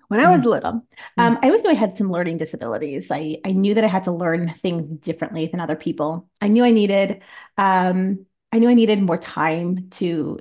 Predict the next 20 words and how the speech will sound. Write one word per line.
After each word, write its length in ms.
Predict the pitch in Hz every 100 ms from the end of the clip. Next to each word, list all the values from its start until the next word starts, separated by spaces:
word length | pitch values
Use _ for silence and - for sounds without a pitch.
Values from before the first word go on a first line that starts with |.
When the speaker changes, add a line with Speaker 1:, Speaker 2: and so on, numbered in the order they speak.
| 220
Speaker 1:
to, 280 | 196 - -
to 140 | -
work 260 | 175 175 -
my 140 | 175
way 240 | 165 135 165
through 560 | - 180 185 175 180
information. 840 | 185 185 185 175 170 - 165 170 175 _ - _ _ -
And 600 | 226 233 233 226 233 - -
I, 560 | 214 220 214 208 214 208
my 100 | 214
friends, 600 | 190 226 226 240 226 - _ _
even, 180 | 214 202
even 260 | 190 214 190
in 100 | 175
high 160 | 170
school, 360 | 180 - 156 -
used 220 | 190 -
to, 140 | 190 175
um, 240 | 165 254 -
make, 220 | 190 -